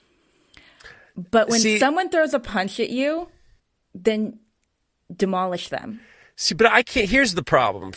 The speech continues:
Speaker 2: I mean, it's not a problem for me because I just, I can't handle, I can't handle a back and forth confrontation with someone online. Because what happens is, is I'll, I'll say, I'll write something.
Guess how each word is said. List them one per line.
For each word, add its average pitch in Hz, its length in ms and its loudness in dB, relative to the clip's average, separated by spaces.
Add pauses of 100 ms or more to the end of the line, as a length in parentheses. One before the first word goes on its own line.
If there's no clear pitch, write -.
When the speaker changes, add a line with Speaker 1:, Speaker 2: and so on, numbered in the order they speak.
(100)
Speaker 2:
I 180 60 2
mean, 196 140 4
it's 208 80 -2
not 170 100 6
a 107 40 -4
problem 127 280 2
for - 80 -4
me 123 240 0
because 101 240 -2
I 165 140 4
just, 160 240 0
I 180 160 4
can't 170 360 2
handle, 120 720 0 (560)
I 160 140 4
can't 190 340 4
handle 127 840 0 (920)
a 117 80 -2
back 131 400 2
and 117 100 0
forth 123 340 0
confrontation 110 720 -2
with 98 80 -4
someone 104 300 -2
online. 92 400 -8 (760)
Because 127 440 2
what 131 180 2
happens 160 500 2
is, 107 220 0
is 107 220 -8
I'll, 123 420 2 (380)
I'll 117 200 2
say, 185 420 4
I'll 127 360 2
write 143 400 4
something. 107 600 0